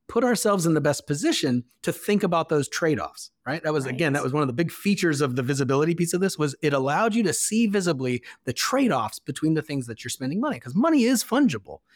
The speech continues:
Speaker 1: and budgets are an artificially constraining model for trying to make money that is fungible do a number of competing things at the same time. So I wanna have a smaller balance from which I'm making choices,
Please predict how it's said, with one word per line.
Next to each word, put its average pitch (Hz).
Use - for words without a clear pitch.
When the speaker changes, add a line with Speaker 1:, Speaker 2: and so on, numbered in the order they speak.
Speaker 1:
and 139
budgets 220
are 147
an 127
artificially 226
constraining 185
model 139
for 151
trying 202
to 185
make 160
money 147
that 120
is 107
fungible 131
do 180
a 147
number 170
of 156
competing 139
things 117
at -
the -
same 90
time. -
So 156
I 156
wanna 190
have 135
a 123
smaller 196
balance 190
from 165
which 160
I'm 156
making 156
choices, 214